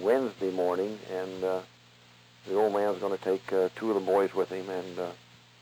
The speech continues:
they will have other men along, of course. They'll have M Ps, and they'll have, uh, uh,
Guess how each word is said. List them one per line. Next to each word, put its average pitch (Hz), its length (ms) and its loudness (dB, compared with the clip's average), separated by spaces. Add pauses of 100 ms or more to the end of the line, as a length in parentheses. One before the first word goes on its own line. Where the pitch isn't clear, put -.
(420)
they 98 80 -2
will 98 140 0
have 92 260 2
other 98 200 4
men 92 200 0
along, 90 320 2
of 87 120 -6
course. 90 260 -2
They'll 92 100 -8
have 95 220 -2
M 95 180 -2
Ps, 92 100 -14
and 98 440 -8
they'll 95 160 -2
have, 90 300 0
uh, 90 200 -2 (1000)
uh, 87 760 -2